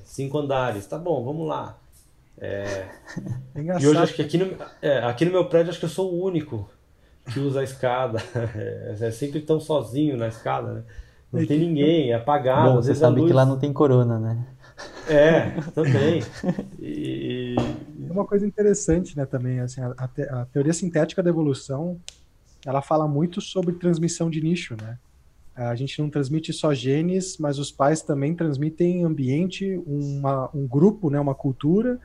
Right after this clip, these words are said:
Speaker 2: e transmitem
Speaker 1: Exato.
Speaker 2: hábitos. E é muito isso, né? É muito tra-, é muito cultural, e eu acho que,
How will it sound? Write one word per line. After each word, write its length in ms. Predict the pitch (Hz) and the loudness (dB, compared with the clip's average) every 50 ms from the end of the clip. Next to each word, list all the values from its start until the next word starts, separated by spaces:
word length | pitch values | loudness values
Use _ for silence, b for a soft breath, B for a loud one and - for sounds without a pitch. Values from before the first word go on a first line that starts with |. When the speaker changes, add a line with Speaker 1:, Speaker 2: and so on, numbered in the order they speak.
| b b b b b b - | b b b b b b -6
Speaker 2:
e 80 | 147 143 | -6 -2
transmitem 500 | - - 170 160 156 175 175 - 240 226 | 2 2 2 4 4 2 2 2 0 2
Speaker 1:
Exato. 220 | 202 180 185 202 | 4 6 6 6
Speaker 2:
hábitos. 500 | 208 180 156 - - 120 - - - - - - - - - - - - - - - _ _ _ | 4 2 0 -2 -4 -8 -14 -14 -16 -16 -18 -18 -18 -18 -18 -20 -20 -20 -20 -20 -20 _ _ _
E 100 | 143 156 | 4 6
é 40 | 165 | 6
muito 360 | 160 160 175 233 - - 220 | 6 6 6 4 6 6 6
isso, 320 | 185 185 208 208 - 151 123 | 6 6 6 4 0 -2 -2
né? 360 | 120 120 135 143 147 143 139 | 0 0 0 0 0 0 2
É 40 | 139 | 2
muito 360 | 135 139 160 220 - - - | 4 6 6 6 4 2 0
tra-, 180 | - 208 185 | 0 2 4
é 60 | 165 147 | 4 6
muito 220 | 165 208 - - | 4 4 2 0
cultural, 880 | - - 220 214 214 - - 202 185 156 143 143 156 180 190 185 165 147 | -4 -4 -4 -4 -2 -2 0 2 4 6 6 8 8 8 8 8 8 6
e 60 | 139 | 6
eu 100 | 139 147 | 6 4
acho 180 | 160 160 - | 4 2 2
que, 360 | - 185 175 170 175 - - | 0 2 2 2 2 0 -8